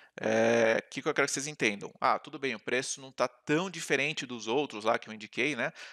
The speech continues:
Só que a saída dele, U S B C, não tem saída de vídeo. Você só vai conseguir uma saída,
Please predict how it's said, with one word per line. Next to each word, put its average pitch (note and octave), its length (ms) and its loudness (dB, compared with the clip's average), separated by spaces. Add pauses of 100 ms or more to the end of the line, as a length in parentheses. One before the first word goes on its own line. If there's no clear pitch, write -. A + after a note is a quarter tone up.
(100)
Só C3+ 240 4
que - 180 -2
a D3 80 6
saída D#3+ 440 2
dele, C#3 280 2
U B2+ 80 0
S A#2+ 200 0
B A2 160 -2
C, D#3 440 2 (200)
não B2+ 180 -6
tem C3 280 -6
saída B2+ 280 0
de D3 80 -8
vídeo. C3+ 340 -6 (120)
Você - 180 -4
só G#2 140 -4
vai G#2+ 100 0
conseguir A2+ 480 -4
uma A#2 220 -4
saída, C#3 440 2